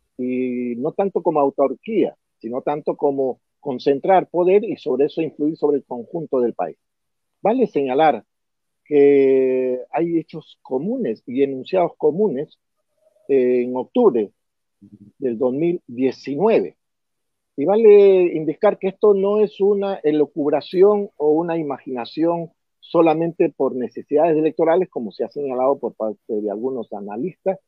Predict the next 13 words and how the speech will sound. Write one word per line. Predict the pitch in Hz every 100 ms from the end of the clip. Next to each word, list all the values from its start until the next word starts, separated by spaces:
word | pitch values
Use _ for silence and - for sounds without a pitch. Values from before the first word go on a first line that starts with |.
| _ _
respecto | 101 - 147 123 135
a |
este | 127 -
enunciado | 123 127 110 170 147 127 120 - _ _ -
de | 120 113 107 104 101 98 98 92 87 92 _ _ _ _
Nebot. | 117 98 90 - _ _ _ _ _ _ _ _ _ _ -
En, | 117 113
eh, | 113 110 107 110
mil, | 117 135 143 _ _ _ _
en | 110 110 107
dos | 113
mil | 120 156 127
diecinueve | 123 113 - 117 156 185 233